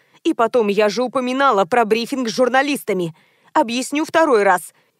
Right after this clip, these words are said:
Сериал «Невооружен и опасен» запланирован как мегапроект. Он рассчитан на тысячу серий». Я вытаращила глаза. «На сколько?» «Вы не ослышались», подтвердила Ротшильд. Именно на тысячу.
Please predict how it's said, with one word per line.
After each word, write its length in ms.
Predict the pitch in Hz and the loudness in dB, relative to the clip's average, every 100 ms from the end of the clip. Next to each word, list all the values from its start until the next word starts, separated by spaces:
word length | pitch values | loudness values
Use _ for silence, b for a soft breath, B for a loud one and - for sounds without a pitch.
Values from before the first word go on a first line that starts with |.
| _ _ | _ _
Сериал 640 | - - 294 247 214 233 233 | -20 -4 -2 2 4 4 2
«Невооружен 840 | 233 247 240 233 240 190 262 233 | 0 2 4 4 2 2 0 2
и 40 | 196 | 2
опасен» 560 | 196 247 262 - 196 | 2 2 0 0 -2
запланирован 720 | 190 233 254 233 240 247 254 | -2 2 2 2 0 2 0
как 220 | 254 247 247 | 2 -2 0
мегапроект. 840 | 240 220 226 247 262 226 175 - b b | -2 0 2 2 2 0 -4 -14 b b
Он 220 | - 285 233 | -2 2 2
рассчитан 520 | 226 - 302 269 262 | 0 0 0 0 2
на 140 | 247 | 0
тысячу 460 | - 262 - 233 311 | 0 -6 -6 -4 -4
серий». 440 | - 320 220 170 - _ _ _ _ _ | -2 0 0 -2 -8 _ _ _ _ _
Я 260 | 185 208 247 | -6 -4 -4
вытаращила 540 | 240 220 214 240 220 | -4 -4 -4 -2 -2
глаза. 440 | 208 240 190 160 - _ _ - | 0 -2 -2 -8 -12 _ _ -8
«На 180 | 196 | -8
сколько?» 580 | 190 - 185 180 165 285 - _ _ _ - | -8 -8 -6 -6 -6 -8 -10 _ _ _ -8
«Вы 260 | 269 277 | -4 -4
не 200 | 254 262 | 0 0
ослышались», 720 | 269 - 359 - 220 202 - b b b - | 0 0 -2 0 -2 -4 -6 b b b -4
подтвердила 600 | 240 202 220 196 220 214 | -4 0 -2 0 2 2
Ротшильд. 500 | 208 - 170 147 - _ _ _ | 0 -2 -8 -10 -14 _ _ _
Именно 480 | 302 247 233 247 240 | -4 -2 -2 0 2
на 180 | 247 262 | 2 0
тысячу. 600 | 330 - 196 - 170 | -2 -4 -8 -6 -6